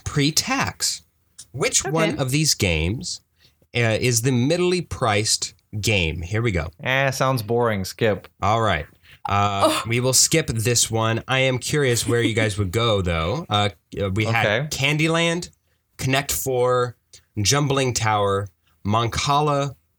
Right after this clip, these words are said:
Speaker 1: or Streets of Fire. David, out of those five, m-, Candyland, Connect Four, Jumbling Tower, which is just Jenga, Mancala, and Streets of Fire, which one is the middly
Speaker 3: I'm
Speaker 1: priced
Speaker 3: gonna
Speaker 1: game?
Speaker 3: go with, uh, Mancala.
Speaker 1: And Bella?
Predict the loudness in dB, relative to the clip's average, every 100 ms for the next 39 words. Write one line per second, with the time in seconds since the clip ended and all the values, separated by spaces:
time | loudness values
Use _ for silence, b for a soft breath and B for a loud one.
0 | -4 0 2 2 2 0 0 0 0 2
1 | 2 -2 -8 -14 _ _ _ 0 2 0
2 | 2 2 2 2 0 0 -2 0 2 2
3 | 0 -4 -8 -6 -2 2 2 2 0 0
4 | -2 -2 -2 -2 0 2 2 0 -4 _
5 | -4 -2 0 0 0 0 0 0 2 0
6 | 0 0 0 0 0 0 0 -2 -6 _
7 | b -2 -2 0 0 2 2 0 -2 _
8 | -4 0 0 0 0 2 2 2 -2 -4
9 | -4 -2 0 2 2 0 2 2 0 0
10 | 0 2 0 0 0 0 -2 -10 -14 -4
11 | 0 2 2 0 0 -2 0 0 2 0
12 | -4 -10 -4 0 2 2 2 0